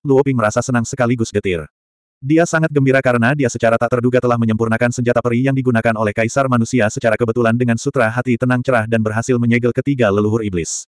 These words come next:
Dia merasa getir karena Bright Serenity Tracer Mirror telah kehabisan kekuatannya dan untuk sementara tidak dapat mengerahkan kekuatan apapun. Jika tidak,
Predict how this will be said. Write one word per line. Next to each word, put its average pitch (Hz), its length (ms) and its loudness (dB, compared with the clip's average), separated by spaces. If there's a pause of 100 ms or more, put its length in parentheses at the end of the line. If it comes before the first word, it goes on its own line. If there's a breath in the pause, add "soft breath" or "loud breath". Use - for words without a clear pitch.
(960)
Dia 156 240 2
merasa 156 320 0
getir 139 240 0
karena 127 240 2
Bright 123 240 0
Serenity 120 240 2
Tracer 127 320 0
Mirror 117 320 0
telah 120 160 0
kehabisan 117 400 -2
kekuatannya 113 560 0
dan 120 160 0
untuk 123 160 -4
sementara 113 400 0
tidak 127 240 0
dapat 120 240 0
mengerahkan 117 400 0
kekuatan 131 480 0
apapun. 92 480 -2 (580)
Jika 139 240 2
tidak, 143 320 2